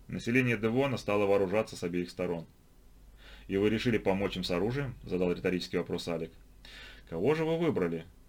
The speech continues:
Девантурцев или дифрактопийцев?" "И тех, и других. Зачем выбирать из двух вариантов, если можно вести дела с обеими сторонами? Мы не светимся, работаем аккуратно, подпольно, с разными легендами и под разными масками. И эти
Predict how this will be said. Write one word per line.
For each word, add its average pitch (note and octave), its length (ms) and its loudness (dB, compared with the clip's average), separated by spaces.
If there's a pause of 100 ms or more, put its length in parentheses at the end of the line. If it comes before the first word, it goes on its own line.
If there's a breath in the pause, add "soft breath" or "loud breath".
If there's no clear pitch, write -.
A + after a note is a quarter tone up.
(240)
Девантурцев G#2 640 0
или C#3 160 4
дифрактопийцев?" C3+ 880 -2 (380)
"И G#2+ 100 0
тех, - 300 2
и C3 40 4
других. F#2 460 0 (220)
Зачем F3+ 240 0
выбирать E3+ 320 2
из D#3 100 0
двух D#3+ 180 0
вариантов, D#3 400 4
если A#2 160 0
можно B2 260 4
вести B2 220 4
дела A#2+ 240 6
с - 80 0
обеими A#2+ 380 4
сторонами? F2 560 -2 (460 loud breath)
Мы F3 140 -2
не F#3 80 0
светимся, D#3+ 580 0
работаем A#2+ 400 2
аккуратно, B2 500 2
подпольно, G2+ 720 0
с - 80 -12
разными B2 380 0
легендами A2 560 2
и F2+ 40 -4
под F#2 160 2
разными F#2+ 320 4
масками. F2+ 540 -4 (480 loud breath)
И C3 60 6
эти D3+ 440 4